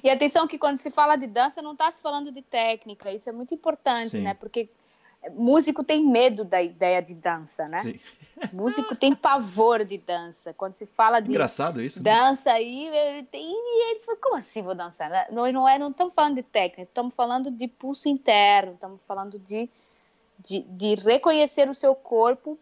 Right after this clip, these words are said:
Speaker 1: pulsando dentro
Speaker 2: Sim.
Speaker 1: daquilo que você quer expressar. É isso. Isso é dançar, né? Isso é dançar. Agora, quando você dá mais um passo, isso é outra profissão. Não estamos falando de você se tornar <laughs> bailarino, né?
Speaker 2: Sim.
Speaker 1: E tudo mais.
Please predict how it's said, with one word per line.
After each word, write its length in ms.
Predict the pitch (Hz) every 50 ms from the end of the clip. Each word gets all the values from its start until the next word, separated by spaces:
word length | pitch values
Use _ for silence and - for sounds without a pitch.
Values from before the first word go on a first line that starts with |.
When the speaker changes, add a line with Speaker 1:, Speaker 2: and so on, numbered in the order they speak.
| _ _ _
Speaker 1:
pulsando 960 | 320 320 359 392 392 - - - 427 254 247 247 254 254 277 285 320 359 349 _ _ _ _
dentro 280 | - 214 220 226 240 202
Speaker 2:
Sim. 80 | 190 190
Speaker 1:
daquilo 400 | 220 226 226 - 254 240 254 247
que 140 | - 262
você 480 | 226 226 226 - - - 247 226 226 240
quer 240 | 233 - - 240 247
expressar. 680 | 247 - - 311 302 320 - - 370 285 208 180 175
É 80 | 190 185
isso. 520 | 185 226 233 226 - - - - 190 170 - _ _ _ _ _ _ _ _ _ _ _ _ 247
Isso 260 | 285 330 330 - 359
é 80 | 269
dançar, 640 | 240 208 202 185 180 - - - 190 165 139 139 - _ _ -
né? 200 | 180 180 - - _ _ _ _
Isso 300 | 262 277 285 277 - 247
é 40 | 202
dançar. 400 | 180 180 170 170 - 180 170 170
Agora, 220 | 180 190 202 220 220
quando 240 | - 233 226 233
você 520 | 214 214 220 - - 269 262 262 269 269 - _ _ _ _ _ _
dá 200 | 196 202 202 226
mais 200 | 240 254 247 233
um 100 | 247 254
passo, 480 | - - 208 208 233 233 226 - - 202
isso 180 | 208 254 -
é 80 | 285 254
outra 380 | 262 285 370 403 - - 466 440
profissão. 680 | 427 415 403 - 381 359 - - 254 220 202 190 185 196
Não 80 | 220
estamos 260 | 233 - 277 277 285
falando 400 | - - 269 240 247 262 269 277
de 100 | 240 247
você 240 | 233 233 247 - 254
se 140 | 247 - -
tornar 380 | - 226 226 247 226 226 233 -
<laughs> 40 |
bailarino, 920 | 214 196 - 233 190 220 202 220 214 208 214 208 202 202 202 180 180 170 165
né? 200 | 175 170 170 170
Speaker 2:
Sim. 240 | - - - 208 196 196
Speaker 1:
E 60 | 190
tudo 140 | 180 196 180
mais. 340 | 185 175 156 151 156 160